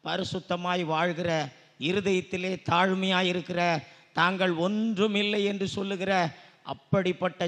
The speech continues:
ஜனங்களை கட்டுகிற ஒரு சபையாய், அப்படிப்பட்ட ஒரு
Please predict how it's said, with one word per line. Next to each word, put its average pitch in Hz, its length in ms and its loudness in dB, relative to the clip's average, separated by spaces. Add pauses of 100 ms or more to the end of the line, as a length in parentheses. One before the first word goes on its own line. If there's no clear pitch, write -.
(120)
ஜனங்களை 170 500 0 (1400)
கட்டுகிற 151 400 -10 (100)
ஒரு 143 100 -4 (100)
சபையாய், 139 460 -2 (540)
அப்படிப்பட்ட 170 460 -4 (100)
ஒரு 151 80 -2